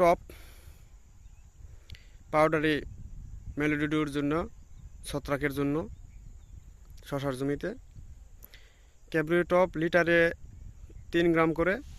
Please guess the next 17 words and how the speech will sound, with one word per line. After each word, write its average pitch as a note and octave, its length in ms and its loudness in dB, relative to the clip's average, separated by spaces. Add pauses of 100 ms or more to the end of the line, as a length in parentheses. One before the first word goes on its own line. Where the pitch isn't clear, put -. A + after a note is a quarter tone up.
(1800)
এর D#3 80 6 (100)
সঙ্গে E3+ 320 4
দিচ্ছি E3 340 4 (4000)
ইয়োকা E3 400 6 (240)
এক D#3+ 160 2
মিলি E3+ 220 4 (920)
পোকার D#3+ 320 2
জন্যে, D#3+ 240 4 (800)
সাদা D#3 240 0
মাছির D3+ 340 0
জন্যে। D#3 220 0 (1040)
আর B2+ 120 2 (100)
লাল E3 200 6
মাকড়ের E3+ 420 2
জন্য E3+ 140 4 (120)
দিচ্ছি D3+ 300 -4 (1400)
মেট্রিজেন, D#3+ 500 2